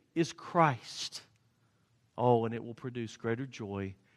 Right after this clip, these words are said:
and greater conformity to Jesus. So is Christ your singular passion? Listen, it'll make all the difference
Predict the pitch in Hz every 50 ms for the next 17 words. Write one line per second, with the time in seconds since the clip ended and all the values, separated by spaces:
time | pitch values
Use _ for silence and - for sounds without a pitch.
0 | _ _ _ _ 120 110 104 113 110 110 107 110 - - 110 107 - - 117 117
1 | 110 104 95 95 95 - - 107 104 - 113 110 107 98 101 117 - - - -
2 | - - _ _ _ _ _ _ _ _ _ _ _ _ - - 147 143 156 170
3 | 165 165 - - 180 175 170 160 147 - - - 139 131 - - 151 151 143 143
4 | 135 131 127 - 147 147 147 151 151 - - - 120 117 113 - _ _ _ _
5 | _ _ _ _ _ _ _ _ _ _ _ _ - _ - 170 - 185 160 151
6 | 156 147 147 151 151 147 160 170 175 196 170 170 147 135 175 190 - - 131 113
7 | - -